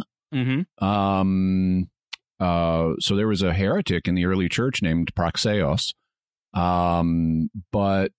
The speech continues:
Speaker 2: uh, a no, no apparent relation to this plastic eating stuff. And Suki, with her over-equipped lab,
Speaker 1: Mm-hmm.
Speaker 2: is an alien scientist who is here to study it.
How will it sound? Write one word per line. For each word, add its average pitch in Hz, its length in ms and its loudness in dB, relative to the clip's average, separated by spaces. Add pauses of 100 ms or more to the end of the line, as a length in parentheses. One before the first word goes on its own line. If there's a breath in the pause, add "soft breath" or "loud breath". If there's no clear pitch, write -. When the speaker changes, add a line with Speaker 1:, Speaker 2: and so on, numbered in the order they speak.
(120)
Speaker 2:
uh, 92 560 2 (280)
a 110 100 0
no, 107 320 0
no 110 220 0
apparent 117 340 0
relation 101 500 0
to 101 120 -2
this 113 360 0 (100)
plastic 117 400 -2
eating 73 260 0
stuff. 69 440 -2 (460 loud breath)
And 104 720 0 (100)
Suki, 127 800 0 (140)
with 101 260 0
her 107 320 0 (100)
over-equipped 131 720 -2
lab, 113 580 0 (320)
Speaker 1:
Mm-hmm. 123 140 2
Speaker 2:
is 101 340 2
an 101 160 0
alien 135 460 0
scientist 117 840 0 (120)
who 98 480 2
is 95 220 0
here 101 320 0
to 101 140 -2
study 151 480 0
it. - 200 -6